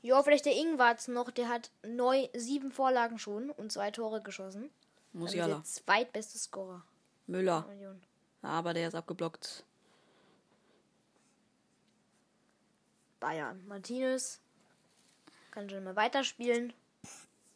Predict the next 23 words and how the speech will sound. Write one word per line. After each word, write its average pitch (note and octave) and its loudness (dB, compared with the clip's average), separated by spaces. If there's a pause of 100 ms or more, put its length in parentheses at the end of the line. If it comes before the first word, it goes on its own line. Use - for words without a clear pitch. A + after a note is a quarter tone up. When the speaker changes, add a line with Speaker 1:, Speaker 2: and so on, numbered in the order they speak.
(480)
Speaker 1:
Jetzt - -20
am G3+ -14
Ball, G3+ -4
Boateng. A3 -4 (100)
Langer A3+ 0
Ball. C4+ 8 (800)
Sollte G#3 -6
zu A3 -12
Sané A3 0
kommen. C4 2 (1400)
Durch A3 -10
Umwege A#3 4
bekommt A#3 0
er B3+ 4
auch B3 0
den C#4 -4
Ball, C#4+ 8 (260)
verliert A3+ -6
ihn G3 -8
aber G3 -8
direkt F#3+ -10
wieder. G3 -8 (1040)
Kruse. G3 -4